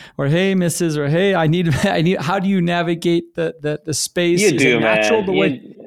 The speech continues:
Speaker 2: it's natural. It's do. Everyone's doing their own journey. Everyone's a pilgrim.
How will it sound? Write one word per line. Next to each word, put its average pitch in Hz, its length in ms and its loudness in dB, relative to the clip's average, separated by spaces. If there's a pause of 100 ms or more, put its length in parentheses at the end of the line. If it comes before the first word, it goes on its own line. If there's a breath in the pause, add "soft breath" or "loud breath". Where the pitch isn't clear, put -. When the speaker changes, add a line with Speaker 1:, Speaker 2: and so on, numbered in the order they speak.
(200)
Speaker 2:
it's - 300 -6
natural. 98 640 -2
It's 131 340 -6
do. 104 220 -2
Everyone's 135 500 -2
doing 117 220 -4
their 110 120 0
own 110 140 -4
journey. 107 240 -4
Everyone's 117 320 -2
a 107 40 -6
pilgrim. 95 480 -6